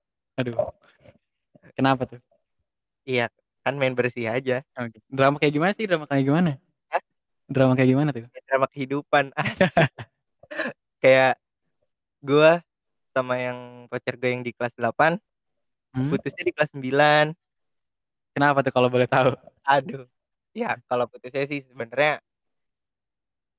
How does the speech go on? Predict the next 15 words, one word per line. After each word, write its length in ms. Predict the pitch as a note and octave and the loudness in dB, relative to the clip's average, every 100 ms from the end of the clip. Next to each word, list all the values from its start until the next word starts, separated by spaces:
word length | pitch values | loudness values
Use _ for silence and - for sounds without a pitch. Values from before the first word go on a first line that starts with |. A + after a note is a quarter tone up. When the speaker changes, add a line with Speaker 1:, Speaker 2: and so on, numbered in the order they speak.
| _ B2+ | _ -10
Speaker 2:
udah 240 | B2 A#2 A#2 | -4 -4 -4
nggak 400 | A#2 A#2 A2+ G#2 A#2+ | -8 -4 -2 -4 -6
ini 160 | A2+ G#2+ | -12 -10
aja, 440 | A2+ B2+ A#2+ B2+ | -10 -6 -4 -4
udah 160 | A#2+ A2+ | -6 -12
nggak, 320 | A2 G#2+ G#2 G2 _ _ _ _ - _ _ _ _ _ _ _ _ _ - | -14 -14 -14 -20 _ _ _ _ -20 _ _ _ _ _ _ _ _ _ -8
udah 280 | C3 A#2+ - | -4 -4 -4
agak 240 | C3 C3+ - _ _ _ | -2 -2 -2 _ _ _
kurs 720 | E3+ F3+ E3+ E3+ E3 E3+ - _ | 4 6 8 6 4 -2 -10 _
gitu. 320 | B2+ A#2+ A#2+ B2 _ - - _ _ - | -16 -16 -16 -20 _ -20 -20 _ _ -10
Jadi, 260 | C3 C#3+ - _ _ _ _ _ _ - _ - | -6 -6 -8 _ _ _ _ _ _ -20 _ -4
ya 100 | B2 | -4
udah 200 | B2+ B2 | -2 -4
akhirnya 280 | - B2+ B2+ | -8 -12 -10
memput-, 300 | B2+ B2+ _ | -12 -18 _